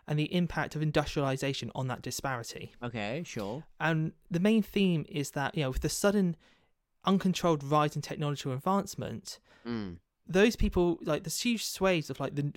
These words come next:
Speaker 1: people in, like, the north of England who relied on manual labour jobs
Speaker 2: Mm.
Speaker 1: are just redundant now. And instead of it being kind of a utopia of, "Well, we've got all this bountiful resource, let's spread it around,"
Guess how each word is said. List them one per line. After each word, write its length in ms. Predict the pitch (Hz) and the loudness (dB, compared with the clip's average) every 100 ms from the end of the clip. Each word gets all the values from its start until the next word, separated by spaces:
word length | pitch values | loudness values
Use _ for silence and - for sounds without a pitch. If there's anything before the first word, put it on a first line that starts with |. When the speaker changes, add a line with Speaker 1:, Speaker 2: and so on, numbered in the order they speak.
| _ | _
Speaker 1:
people 240 | - 160 151 | -8 -2 0
in, 60 | |
like, 120 | 143 143 | 0 0
the 60 | |
north 260 | 151 151 - | 0 0 0
of 80 | 156 | -2
England 380 | 160 135 - - | 0 -2 -6 -4
who 100 | 143 | -2
relied 360 | 143 139 139 | 0 0 0
on 100 | 131 | -2
manual 280 | 139 143 127 | -2 -2 -2
labour 240 | 131 127 123 | -2 -2 -2
jobs 440 | 175 127 - - | -2 -2 -4 -4
Speaker 2:
Mm. 460 | 120 120 113 101 160 | -2 0 -2 -2 -2
Speaker 1:
are 40 | |
just 380 | 156 190 - - | 4 4 4 -4
redundant 520 | 147 208 233 156 123 | 2 4 6 4 -2
now. 320 | 117 107 107 - _ - - | -6 -8 -10 -14 _ -20 -2
And 140 | 151 | 0
instead 260 | 160 - 208 | 2 2 2
of 100 | 202 | 2
it 140 | 190 - | 0 2
being 160 | 165 | 0
kind 160 | 156 156 | 2 0
of 60 | 147 | 0
a 60 | |
utopia 720 | 147 151 - 160 160 165 143 | 0 -2 0 0 2 2 2
of, 180 | 135 135 | 2 0
"Well, 160 | 127 139 | 2 0
we've 120 | 123 | -2
got 100 | - | -2
all 140 | - 151 | 0 0
this 100 | - | 0
bountiful 440 | 143 143 - 131 | -2 -2 -4 -6
resource, 420 | 131 156 - - | -2 -4 -4 -6
let's 160 | 135 - | -6 -6
spread 240 | - 135 135 | -4 -4 -4
it 120 | 127 | -4
around," 460 | 147 160 - 143 | -4 -6 -6 -6